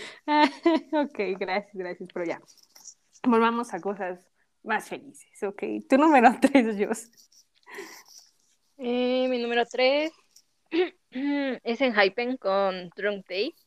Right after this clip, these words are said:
Speaker 2: La verdad es que a mí me gustó muchísimo. Eh, pues porque tra-, trajeron su concepto desde el debut y todo eso.
Speaker 1: Ujú.
Speaker 2: Y aparte siento que como que este año les fue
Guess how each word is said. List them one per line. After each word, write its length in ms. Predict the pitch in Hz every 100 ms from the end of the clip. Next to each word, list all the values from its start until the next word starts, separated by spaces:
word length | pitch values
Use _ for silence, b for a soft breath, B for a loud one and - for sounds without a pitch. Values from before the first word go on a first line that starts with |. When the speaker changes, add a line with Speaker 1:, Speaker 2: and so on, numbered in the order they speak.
| _ _ _ _
Speaker 2:
La 140 | 185
verdad 160 | 208 269
es 80 | -
que 60 |
a 40 | 233
mí 60 |
me 80 | 226
gustó 280 | 202 - 185
muchísimo. 580 | 190 - - 226 254 381 _ _ _ _ _
Eh, 760 | 196 196 196 196 202 196 185 -
pues 160 | 254 247
porque 640 | 269 262 269 254 254 254
tra-, 220 | 262 - _ -
trajeron 320 | 269 330 381 440
su 140 | 233
concepto 500 | - 185 185 202 226
desde 460 | 202 175 175 165 160
el 180 | 156 156
debut 500 | 165 170 208 233 226
y 100 | 196
todo 200 | 185 180
eso. 380 | 190 - 311 _ _ -
Speaker 1:
Ujú. 260 | 220 196 220
Speaker 2:
Y 40 |
aparte 280 | 214 214 339
siento 300 | 294 269 294
que 160 | 254
como 280 | 220 208 196
que 160 | 202 208
este 220 | 202 226
año 260 | 214 214 214
les 220 | 185 -
fue 600 | 185 185 185 185 180